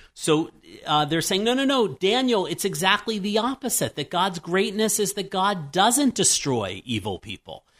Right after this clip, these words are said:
that God has, uh, loving kindness or, uh, erech apayim l'rishayim, that God is, uh, benef-, beneficent, benevolent, even to evil people."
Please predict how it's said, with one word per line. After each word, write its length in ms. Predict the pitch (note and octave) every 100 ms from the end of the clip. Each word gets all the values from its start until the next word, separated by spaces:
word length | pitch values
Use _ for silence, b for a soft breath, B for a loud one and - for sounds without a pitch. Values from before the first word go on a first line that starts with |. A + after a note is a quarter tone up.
| _ -
that 180 | B2
God 260 | C#3+ C#3 F3
has, 380 | E3 F3+ F3+ - _ _ -
uh, 300 | D#3+ D#3+ E3
loving 400 | D#3+ D#3+ F3+ G3
kindness 680 | - F#3+ A#3+ C#4 - - -
or, 540 | B2+ B2+ C3+ C#3+ - b b _ C3
uh, 680 | B2+ B2+ B2+ B2+ B2+ B2+ - _ _ _ -
erech 260 | C#3 F3+ G3
apayim 680 | G3 F#3+ G3 A#3 C#3+ - G#2
l'rishayim, 840 | G#2+ G2+ - E2 - G2 F2+ F2+
that 440 | A2 A2 - - B2
God 320 | C3 C#3+ D#3+
is, 460 | E3 E3 E3 D3 -
uh, 420 | C#3 D3 D3+ D3+ _ _ _ _ _ _ _ _ _ _ _ _ _ _ _ _ -
benef-, 560 | D3 E3 G3 - - -
beneficent, 680 | C#3+ G3+ - E3+ - F2 -
benevolent, 680 | A#2 C3 F#3+ G#3 A#2 - - _ _ -
even 460 | G#3 F#3 C#3 A#2
to 420 | - C3 G#2+ F#2 -
evil 300 | G2+ F2+ E2
people." 340 | - - _